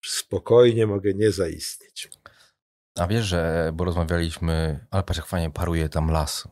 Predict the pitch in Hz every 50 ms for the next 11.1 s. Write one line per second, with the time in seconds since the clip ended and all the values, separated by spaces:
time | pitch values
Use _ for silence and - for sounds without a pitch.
0 | _ _ - 73 73 73 73 73 76 76 73 - - - 78 78 76 76 76 78
1 | 78 73 73 73 78 - - - - - 190 - - 165 165 147 139 131 - -
2 | - 127 123 117 - - 127 - - 113 107 107 110 113 104 - - - 139 139
3 | 156 190 165 131 107 95 90 - 107 95 90 92 92 95 92 90 85 87 - -
4 | - 113 - - - 113 113 110 104 104 104 104 - 107 104 104 101 104 113 110
5 | - - 117 117 113 110 107 - - 104 101 98 98 98 104 101 - - - 92
6 | 90 92 - - 101 95 87 - - - - - - 104 - 107 98 - 101 104
7 | - - 98 98 - - - - - - 87 78 76 76 - 120 120 120 120 -
8 | - - - 131 127 123 123 123 123 135 - - 117 113 117 120 107 98 110 110
9 | 110 110 - - 101 92 92 - 104 95 92 - 113 104 - - 110 95 90 95
10 | 104 113 123 135 - - - - 151 156 156 151 - 180 180 196 202 202 190 185
11 | 170 156